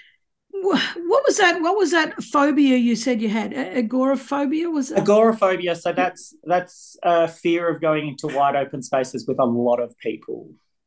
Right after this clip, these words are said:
Speaker 1: Mm.
Speaker 2: So, um, this business has been really good for my treatment because I'm forced to go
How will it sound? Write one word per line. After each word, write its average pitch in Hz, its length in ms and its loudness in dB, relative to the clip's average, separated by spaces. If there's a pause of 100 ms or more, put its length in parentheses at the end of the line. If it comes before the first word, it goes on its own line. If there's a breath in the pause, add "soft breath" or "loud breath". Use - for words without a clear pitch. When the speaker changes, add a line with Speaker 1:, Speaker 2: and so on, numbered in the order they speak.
(220)
Speaker 1:
Mm. 233 640 0
Speaker 2:
So, 147 340 4 (840 loud breath)
um, 151 420 0
this 196 240 2
business 170 480 -4
has 143 140 -8
been 147 260 2
really 143 400 2
good 139 240 -4
for - 80 -8
my 131 200 2
treatment 151 580 -2
because - 340 -8
I'm 131 160 2
forced 151 560 2
to 156 80 2
go 135 440 4